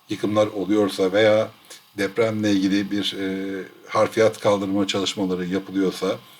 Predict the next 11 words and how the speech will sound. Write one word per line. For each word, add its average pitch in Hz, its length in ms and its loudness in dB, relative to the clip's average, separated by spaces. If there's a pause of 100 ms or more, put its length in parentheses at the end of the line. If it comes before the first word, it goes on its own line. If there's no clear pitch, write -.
(400)
e, 104 240 2
kapalı 127 360 4
ortamlarda 110 640 4
da 98 60 0
yaşıyorsak 95 680 0
bu 127 100 -4
kapalı 139 300 4
ortamlarda 107 680 2
neye 143 320 6
dikkat 113 300 0
etmeliyiz? 95 520 -2